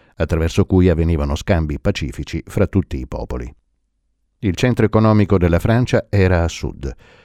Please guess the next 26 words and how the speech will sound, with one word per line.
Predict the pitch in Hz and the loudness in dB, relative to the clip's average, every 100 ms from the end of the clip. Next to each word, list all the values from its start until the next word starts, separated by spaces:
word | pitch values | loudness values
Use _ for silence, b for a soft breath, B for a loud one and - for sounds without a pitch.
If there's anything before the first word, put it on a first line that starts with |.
| b b b | b b b
ma | 65 | -2
dopo | 80 98 | 0 2
la | 76 | 0
caduta | 73 82 101 69 | 0 0 0 0
dell'impero | 71 80 78 90 78 | -2 -2 0 0 2
romano | 104 92 71 73 - | 4 2 0 -4 -2
l'importanza | 107 98 110 - 127 110 90 | 2 4 4 2 2 2 2
di | 82 | 0
questa | - 90 92 | 0 0 2
via | 90 82 | 2 2
marittima | 98 80 62 - 69 69 | 2 0 -4 -6 -6 -8
diminuì | - 92 101 101 82 82 78 | -10 0 2 4 2 2 0
poco | - - 90 92 73 | -4 0 0 0 -2
a | |
poco | - 58 60 - - - | -2 -6 -8 -8 -8 0
lungo | 85 69 64 | 0 0 -8
i | |
secoli. | 64 - - - 58 - _ _ _ _ _ _ _ _ _ _ _ | -10 -12 -10 -12 -12 -16 _ _ _ _ _ _ _ _ _ _ _
Nel | - 78 | -2 -2
settimo | - 98 104 92 87 | 0 0 2 4 4
e | |
nell'ottavo | 80 73 76 - 73 95 | 2 0 -2 -2 0 2
secolo | 127 120 87 69 B B B B | 2 2 0 -2 B B B B
il | - 71 | -4 0
Mare | 90 107 101 85 | 2 2 2 2
Nostrum | 80 80 - - 71 85 | 2 0 -2 -6 -2 -4